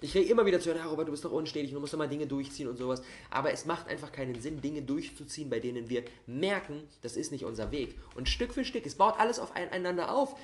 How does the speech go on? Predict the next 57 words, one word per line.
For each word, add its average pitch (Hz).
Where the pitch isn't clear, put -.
Ich -
habe 180
mit 196
dem -
Rohkost-Blog 160
gestartet, 147
dann 165
der 175
nächste 170
Step 160
und 170
der 165
nächste 165
Step 156
und 156
der 147
nächste 156
Step 156
und 147
der 143
nächste 165
Step. 156
Und 135
alles, 208
was 180
ich 143
bisher 160
gelernt 151
habe, 160
kumuliert 214
sich 208
so 185
in 151
dem, 165
was 156
jetzt 143
passiert 143
und 143
wird 170
sich -
auch 156
über 151
die 139
nächsten 170
Jahre 156
noch 120
immer 208
weiter 156
zusammensetzen. 135
Dementsprechend 131
habe 131
ich 127
da 117
keine 107
Zeit 139
verschwendet, 101
sondern 104